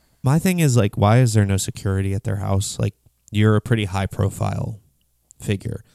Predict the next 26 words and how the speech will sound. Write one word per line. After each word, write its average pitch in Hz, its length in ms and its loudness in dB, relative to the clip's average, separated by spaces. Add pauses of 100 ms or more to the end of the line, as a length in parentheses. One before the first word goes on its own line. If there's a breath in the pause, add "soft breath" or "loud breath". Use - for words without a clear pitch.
that 110 240 -2
people 113 320 0
don't 98 260 -2
like. 104 280 -8
Like, 107 200 -8
Nancy, 107 300 -6
people 131 300 2
don't 101 240 2
like 98 240 -8
Nancy 98 280 -12
Pelosi. 98 420 -6 (280)
I 104 80 -4
don't 104 240 -4
wanna 98 220 -6
get 95 260 -10
into 95 340 -10 (720)
whatever, 98 540 -8
but - 180 -12 (920 soft breath)
the 113 100 0
bottom 127 280 6
line 110 220 0
is 95 180 -6
you're 101 200 2
very 110 260 0
rich 95 460 -6
and 101 280 -8